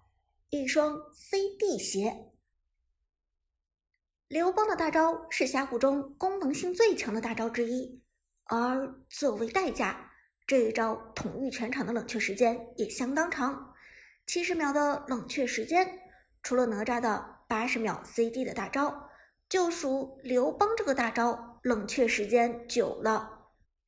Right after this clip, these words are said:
但苏哲的刘邦明明在上一场团战刚刚放完大招，这也不过才过了一分钟的时间，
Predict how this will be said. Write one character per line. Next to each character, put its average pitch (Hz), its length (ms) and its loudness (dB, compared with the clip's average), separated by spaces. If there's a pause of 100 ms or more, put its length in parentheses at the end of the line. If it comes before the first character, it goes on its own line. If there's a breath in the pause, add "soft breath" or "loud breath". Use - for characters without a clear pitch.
(840)
但 285 560 2
苏 247 460 0
哲 220 120 0
的 226 100 2
刘 220 180 2
邦 277 500 0
明 233 220 0
明 247 140 0
在 262 100 2
上 262 240 0
一 - 20 -2
场 226 200 -4
团 214 180 -6
战 - 560 0
刚 254 300 2
刚 254 280 2
放 247 300 0
完 214 160 -2
大 294 160 2
招， 339 460 2 (420 loud breath)
这 403 160 6
也 320 80 4
不 294 160 -6
过 320 420 4
才 - 160 0
过 311 220 2
了 226 140 2
一 269 240 -4
分 403 240 2
钟 466 180 6
的 370 80 6
时 254 160 4
间， 277 480 2